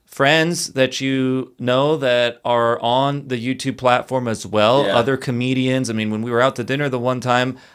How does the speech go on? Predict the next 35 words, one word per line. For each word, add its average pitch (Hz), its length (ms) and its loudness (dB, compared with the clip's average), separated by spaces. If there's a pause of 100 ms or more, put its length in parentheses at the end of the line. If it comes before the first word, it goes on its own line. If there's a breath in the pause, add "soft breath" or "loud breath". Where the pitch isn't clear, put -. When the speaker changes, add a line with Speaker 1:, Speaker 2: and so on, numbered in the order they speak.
Speaker 1:
another 135 320 2
very 120 500 4
famous 120 800 -2
Speaker 2:
Yeah. 107 160 -10 (540)
Speaker 1:
big 135 300 0
channel, 131 600 2 (580)
uh, 107 100 -6
called 127 400 2
you, 135 220 0
and, 113 140 -2
and, 107 260 -4
and 110 100 -4
I 110 60 -2
know 117 80 -2
you've 117 180 -2
been 120 120 0
talking 123 340 2
to 117 60 0
him 127 160 -2
about 113 280 2
spiritual 123 500 -2
things. 123 380 0
So, 120 320 4 (480 loud breath)
uh, - 200 -14
you 139 240 -4
could 139 180 0
see 214 440 0
that 143 300 0
the 135 100 2
truth 175 360 0
is 135 160 0
spreading 170 720 0 (480 soft breath)
very 135 260 0
quickly. 151 680 -4
Speaker 2:
Yeah. 95 60 -8